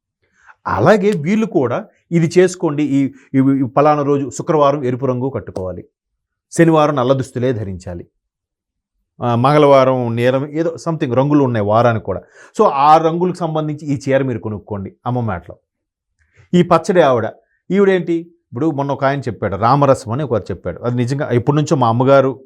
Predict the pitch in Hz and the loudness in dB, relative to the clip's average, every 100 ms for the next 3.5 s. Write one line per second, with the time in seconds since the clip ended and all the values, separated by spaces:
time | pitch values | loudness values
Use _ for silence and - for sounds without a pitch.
0 | _ 110 110 107 110 107 104 107 - 110 | _ -10 -6 -2 -2 -4 -6 -8 -6 -6
1 | 98 87 - _ _ _ _ - 98 117 | -6 -10 -14 _ _ _ _ -6 0 4
2 | 143 151 139 131 160 190 _ - 123 135 | 4 0 -6 -8 -8 -12 _ -6 -2 0
3 | 135 120 120 113 147 | 0 -2 -6 -8 -10